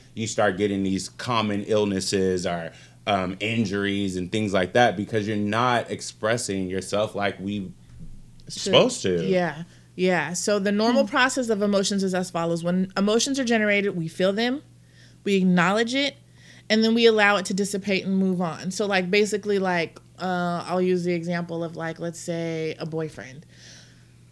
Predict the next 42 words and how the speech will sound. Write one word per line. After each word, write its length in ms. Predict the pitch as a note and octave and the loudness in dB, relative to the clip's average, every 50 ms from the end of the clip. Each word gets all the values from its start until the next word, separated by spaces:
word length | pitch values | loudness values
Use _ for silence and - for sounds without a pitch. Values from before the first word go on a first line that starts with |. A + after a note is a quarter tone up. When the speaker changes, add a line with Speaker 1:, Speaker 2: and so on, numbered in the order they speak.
| - - - | -16 -8 -2
Speaker 2:
You're, 440 | E3 F3 G3 G3+ G3 F#3+ F#3+ F3 - F3+ - | 0 2 4 6 6 4 4 2 -2 -4 -2
you 140 | - F#3+ G3 | 0 0 2
think 220 | F3+ B3 C#4 C4 | 2 0 0 0
you 80 | D4 D4 | 2 6
love 220 | C#4 C4+ B3+ B3 A#3+ | 8 8 8 8 6
him, 300 | B3 B3 B3 B3 A#3+ B3+ | 4 2 2 2 0 -2
he 240 | B3 - A#3+ A#3 A#3 | -2 0 0 0 2
breaks 320 | G3+ A#3+ A#3 A#3 A3+ - | 4 4 4 4 2 0
up 140 | B3 A3 A3 | -2 0 0
with 180 | G#3+ G#3 G3+ | 0 0 0
you, 240 | G#3+ G3+ G3+ G3+ G3+ | -2 -2 0 0 0
you 220 | G3+ G3 F#3 F#3 F#3+ | 0 0 0 0 0
go 220 | F3+ A3 A3 A3+ | 0 0 0 0
through 180 | A3+ A#3+ A#3 G3+ | -2 -4 -6 -6
the 120 | G#3 G#3 | -6 -6
whole, 340 | G#3 G#3+ G#3+ G#3+ A3 A3+ A#3+ | -6 -4 -4 -2 -2 -4 -4
"Oh, 320 | C4+ C#4+ C#4+ C#4 C#4+ C#4 C#4 | -4 -2 -2 -2 -2 -2 -2
woe 260 | C#4 C#4 C#4 C4+ C#4 | -2 -2 -2 -2 -2
is 160 | C#4 C4+ B3 | -2 -4 -4
me," 500 | B3 B3+ B3+ B3 A#3+ A#3+ A#3+ A#3+ A#3 A3+ - | -4 -2 -2 -2 -2 -2 -2 -2 -4 -4 -4
and 180 | G#3+ G#3+ G#3+ | -4 -2 -2
then 320 | G#3+ G#3+ G#3+ G#3 G#3 G3+ G3+ | 0 0 0 0 -2 -4 -4
finally 340 | G3+ A#3 A#3 B3 A#3+ A#3+ A#3 | 0 2 2 2 2 0 -2
you 100 | A#3 A#3 | -2 0
get 160 | G3+ A3 G#3 | 0 0 2
over 280 | G#3+ G#3 G#3 G3+ G3 G3+ | 2 2 0 0 0 0
it 140 | G3 - - | 0 0 0
and 120 | D#3+ F#3 F#3+ | -2 -4 -2
you 60 | F#3+ | -2
move 220 | F#3 F#3 F3 E3+ E3+ | -2 -2 -4 -4 -4
on. 160 | D#3 D#3+ E3+ | -6 -6 -4
You're 80 | F3+ F#3+ | -4 -2
not 140 | G#3 G#3 | -4 -2
holding 280 | G#3 A3 G#3+ G#3 G#3 G3+ | -2 -4 -4 -2 -4 -4
on 160 | G3+ G3+ G3+ G3 | -6 -6 -6 -6
to 120 | - G#3 | -6 -6
it 80 | G3 G3 | -6 -4
anymore. 400 | G3 G3 F#3+ F#3+ F#3+ F#3 F#3 F#3+ | -4 -4 -4 -4 -2 -2 -2 -4
You 140 | F#3 E3+ F3 | -4 -4 -6
start 280 | - - G3 F#3 F3 | -6 -6 -6 -6 -6
being 220 | F#3 F#3+ F3+ F3+ F3+ | -6 -6 -4 -4 -4
like, 200 | F3 E3+ E3+ E3+ | -4 -4 -6 -8